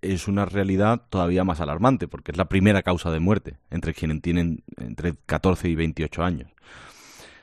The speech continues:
Detrás de estos números, los expertos lo que apuntan es que nunca se puede atribuir a una sola razón, ¿no? Son muchas las causas que conducen al túnel de suicidio.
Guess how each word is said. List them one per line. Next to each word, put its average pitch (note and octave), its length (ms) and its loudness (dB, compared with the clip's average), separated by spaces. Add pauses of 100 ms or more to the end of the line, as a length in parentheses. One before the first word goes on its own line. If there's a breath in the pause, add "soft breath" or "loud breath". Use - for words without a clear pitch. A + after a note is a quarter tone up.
Detrás F#2 440 4
de A2+ 60 6
estos A2 160 2
números, D3 580 2
los F#2 340 0
expertos F#2+ 500 -2
lo G#2 120 2
que F#2+ 60 -2
apuntan A2 540 2
es - 120 -4
que G2+ 100 0
nunca F#2+ 180 2
se F#2+ 120 -4
puede G2 240 4
atribuir F2 420 2
a E2+ 60 4
una E2+ 180 2
sola D2+ 240 -4
razón, D#2 420 -2 (220)
¿no? C#2+ 160 -10 (680 soft breath)
Son F2 200 -4
muchas F2 200 2
las D2 120 -2
causas E2 260 2
que D#2+ 80 -6
conducen D2+ 360 -2
al D2 120 -2
túnel D#2 220 0
de C#2+ 80 -4
suicidio. D2 520 0